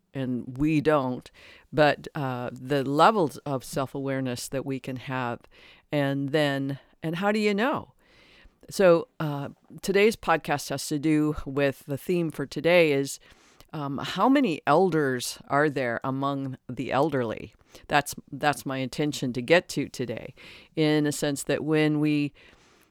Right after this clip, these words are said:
we think of elderly people, we think that they have a level of wisdom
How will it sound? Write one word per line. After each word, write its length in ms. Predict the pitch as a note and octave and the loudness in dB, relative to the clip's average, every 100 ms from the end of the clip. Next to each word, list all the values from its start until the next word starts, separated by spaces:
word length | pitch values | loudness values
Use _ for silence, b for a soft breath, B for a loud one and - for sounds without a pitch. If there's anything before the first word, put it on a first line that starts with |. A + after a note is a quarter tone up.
| _ | _
we 100 | - | -2
think 200 | D#3 A#3 | 4 4
of 100 | G#3+ | 8
elderly 440 | E3+ E3 D#3 D3+ D3 | 8 8 6 -2 -2
people, 460 | - B3 - D#3 | 0 0 2 2
we 140 | D#3 D#3 | 2 0
think 380 | - F3 F3 | 0 0 0
that 160 | E3 D#3+ | 0 0
they 100 | D#3+ | -2
have 180 | D#3 D3 | -2 0
a 60 | |
level 260 | D3+ D3 D3 | 2 2 0
of 140 | C#3 | -4
wisdom 600 | B2+ E3 F#3+ E3+ C#3+ C#3 | 0 6 6 6 -2 -6